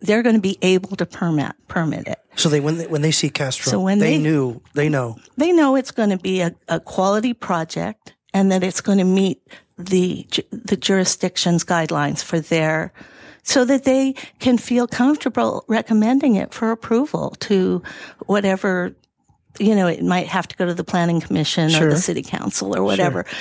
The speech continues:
Speaker 1: And so they feel comfortable as a planner to promote that project. And I, and so planning, uh, treat everybody as you wish to be treated, and you will end up with a good collaborating team that wants to work together again. So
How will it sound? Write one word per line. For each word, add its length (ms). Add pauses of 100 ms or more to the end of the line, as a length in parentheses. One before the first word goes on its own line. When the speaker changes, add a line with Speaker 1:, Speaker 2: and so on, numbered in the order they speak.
(220)
Speaker 1:
And 180
so 180
they 260
feel 280
comfortable 560
as 140
a 40
planner 460
to 140
promote 340
that 160
project. 540
And 120
I, 140 (400)
and 160
so 320 (340)
planning, 560
uh, 80 (300)
treat 360
everybody 720
as 260
you 240
wish 260
to 120
be 160
treated, 420
and 180
you 120
will 160
end 260
up 220
with 280
a 60
good 480
collaborating 680
team 500 (460)
that 440
wants 480
to 120
work 200
together 480
again. 460
So 340